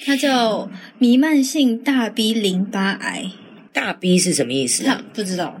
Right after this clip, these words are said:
Speaker 1: 它就是一个名字。
Speaker 2: 嗯，那为什么还有一个斜杠脑是什么？
Speaker 1: 就是我是，我的肿瘤是长在脑部。
Speaker 2: 那，呃，你采取的手术治疗方式是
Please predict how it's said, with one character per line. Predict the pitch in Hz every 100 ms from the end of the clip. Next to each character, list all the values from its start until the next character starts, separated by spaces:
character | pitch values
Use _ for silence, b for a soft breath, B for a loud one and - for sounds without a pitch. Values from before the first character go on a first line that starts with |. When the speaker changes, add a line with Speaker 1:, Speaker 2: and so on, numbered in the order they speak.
| -
Speaker 1:
它 | 254
就 | 269
是 | 262 247 226 190
一 | -
个 | 170
名 | 170 139 127
字。 | - 135 - - -
Speaker 2:
嗯， | 196 147 - _
那 | 208 247 -
为 | 240
什 | 254 156
么 |
还 | 131 - 147
有 | 160
一 | 127
个 | -
斜 | 147 - 127
杠 | 131 160 131 123
脑 | 123 104 -
是 | - 156
什 | -
么？ | - -
Speaker 1:
就 | - 320
是 | 302 294 254
我 | 190 185 170
是， | 170 233 226 202 -
我 | 208
的 | 202 196 196 - -
肿 | - 185
瘤 | 180
是 | 185
长 | 208 170
在 | 180 196
脑 | 180 143 -
部。 | 185 170 - _ _ _ _ _ _ _ _ _ _ _ _
Speaker 2:
那， | - 220 185 - B B B B
呃， | - 147 139
你 | 156 170
采 | - 175
取 | 202 160
的 | 147
手 | 151 127
术 | 123 170
治 | -
疗 | 151 143
方 | 151 156
式 | - 147
是 | - 151